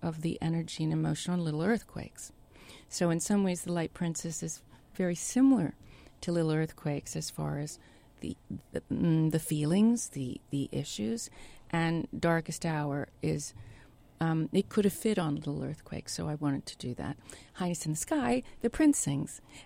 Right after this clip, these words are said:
and to do a song, oh my goodness, to write for men, how, how amazing,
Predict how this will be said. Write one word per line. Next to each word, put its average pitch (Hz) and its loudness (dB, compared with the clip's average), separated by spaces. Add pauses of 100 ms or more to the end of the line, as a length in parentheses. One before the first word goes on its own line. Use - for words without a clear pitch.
(100)
and 202 6
to 226 6
do 254 6
a 269 6
song, 220 4 (100)
oh 330 4
my 294 4 (140)
goodness, 247 6
to - -6
write 208 2
for 233 4
men, 226 10 (240)
how, 294 0
how 427 2
amazing, 240 4